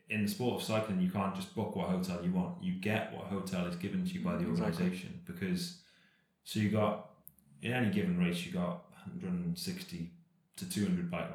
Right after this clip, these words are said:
Speaker 1: riders. You got fifty members of staff. Sorry, that, that's bike riders. You got that again in staff, so that's four hundred.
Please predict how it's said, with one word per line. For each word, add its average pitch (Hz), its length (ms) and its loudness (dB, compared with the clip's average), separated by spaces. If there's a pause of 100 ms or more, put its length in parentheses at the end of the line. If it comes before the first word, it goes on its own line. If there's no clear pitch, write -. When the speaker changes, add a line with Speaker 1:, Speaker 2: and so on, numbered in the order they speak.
Speaker 1:
riders. - 340 -12 (180)
You 92 140 -4
got 90 360 0 (880)
fifty 92 340 -2
members 87 380 2
of 85 60 0
staff. - 420 -2 (560)
Sorry, 90 480 0 (100)
that, 107 140 0
that's 107 140 0
bike 90 300 0
riders. 85 440 -4
You 98 80 -4
got 95 260 -2 (260)
that 98 260 4
again 92 460 6 (200)
in 85 160 -4
staff, 85 560 -2
so - 160 -6
that's 92 140 -2
four 87 240 0
hundred. 82 280 -4